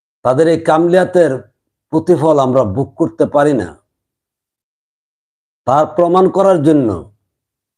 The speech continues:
নারী এবং পুরুষকে প্রমাণ করার জন্য, ধরেন আপনার দুইটা সন্তান, একটা ছেলে, একটা মেয়ে।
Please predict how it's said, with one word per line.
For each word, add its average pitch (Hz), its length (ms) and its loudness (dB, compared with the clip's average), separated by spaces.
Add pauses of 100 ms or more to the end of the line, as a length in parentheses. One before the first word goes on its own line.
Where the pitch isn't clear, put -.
নারী 123 500 2
এবং 151 420 0
পুরুষকে 170 500 2
প্রমাণ 165 420 2
করার 151 360 0
জন্য, 101 360 -2 (960)
ধরেন 190 260 2
আপনার 170 360 0
দুইটা 139 240 2
সন্তান, 117 480 -4
একটা 113 220 -4
ছেলে, 175 640 -2 (420)
একটা 107 260 -10
মেয়ে। 92 460 -6